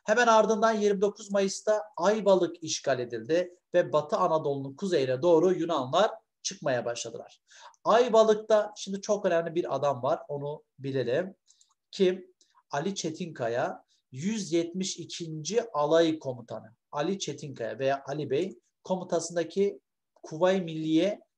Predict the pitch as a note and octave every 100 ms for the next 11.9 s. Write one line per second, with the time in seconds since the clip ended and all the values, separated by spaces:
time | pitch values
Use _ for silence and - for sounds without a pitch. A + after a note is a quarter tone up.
0 | - E3 G3+ F3+ B2 C3+ D#3 D#3+ G3 G3+
1 | D3+ C#3 D3+ G#3+ A3 - A3 - - C3
2 | B2 A#2+ C#3 C#3+ - F#3+ G3 - _ -
3 | D3 D#3 F#3 G3+ C#3+ C#3 C3 - D#3+ C3
4 | C3+ A#2+ A2+ A2 A2+ - - - _ _
5 | _ _ _ - A3+ G3 C3+ - G3 G3
6 | F#3+ F#3+ F#3 F#3 - B2 A#2 D#3+ G#3 -
7 | _ _ _ _ _ - D#3+ C4 C4+ G#3
8 | G3 E3 C3 C#3 A#2 G#2+ - E3 E3 -
9 | D#3 E3+ D#3 - C3 C3 G#3+ C4 G#3+ D3
10 | F3+ - - _ _ _ _ - F3+ -
11 | G3+ A#3+ F#3+ E3 D3 - D3+ B2+ G#2+